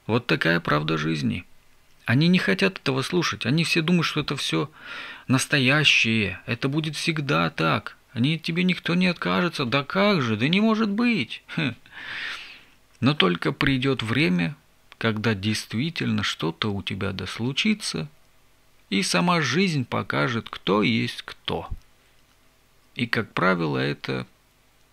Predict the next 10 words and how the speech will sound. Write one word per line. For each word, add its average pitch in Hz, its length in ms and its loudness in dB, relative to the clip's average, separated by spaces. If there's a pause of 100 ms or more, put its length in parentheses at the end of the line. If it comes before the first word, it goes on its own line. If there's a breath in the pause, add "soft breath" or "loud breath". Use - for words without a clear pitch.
(120)
очень 202 440 2
маленький 120 540 2
процент, 98 840 -2 (360)
а 175 160 -2
то 208 180 0
и 180 80 2
вовсе 156 480 0
останешься 98 720 -2
один, 170 460 0 (340)
одинешенек. 101 1040 -4